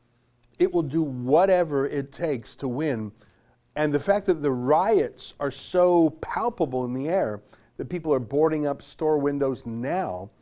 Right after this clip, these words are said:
only one side riots. There have, it's not been a summer of discontent where conservatives have been <laughs> rioting. Conservatives don't riot.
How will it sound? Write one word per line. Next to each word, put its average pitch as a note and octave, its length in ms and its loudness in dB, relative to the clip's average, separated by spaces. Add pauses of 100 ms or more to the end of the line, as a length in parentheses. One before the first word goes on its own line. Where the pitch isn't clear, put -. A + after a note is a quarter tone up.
(680)
only D4+ 240 6
one C4 200 4
side G3 340 2
riots. D3 280 2
There E3 120 0
have, G#3+ 140 0
it's F#3 260 -8
not G3+ 180 -4
been G3 160 0
a D3 60 0
summer F3+ 340 -2
of C#3+ 80 -4
discontent D3 640 -4 (400)
where C#3 120 0
conservatives C#3+ 840 0
have C3 140 -6
been A#2 220 -2
<laughs> A#2 60 -4
rioting. A#2+ 400 2 (320)
Conservatives G3+ 540 -6
don't D3+ 560 2 (260)
riot. C#3+ 600 0